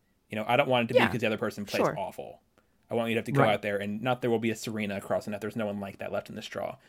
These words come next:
Speaker 1: But that you do something that makes it like, "Wow, this was good."
Speaker 3: Right.
Speaker 1: So,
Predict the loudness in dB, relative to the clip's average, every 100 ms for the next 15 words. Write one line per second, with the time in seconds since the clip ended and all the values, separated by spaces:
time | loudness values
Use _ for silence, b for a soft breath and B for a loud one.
0 | b b -6 -2 0 0 -2 0 -2 -2
1 | -4 -4 -2 -4 -6 -6 -6 -4 -8 -8
2 | -8 -10 -12 _ _ _ _ -10 -10 -12
3 | -12 -16 -16 -20 _ _ _ _ _ _
4 | _ -4 -4 -4 -14 -20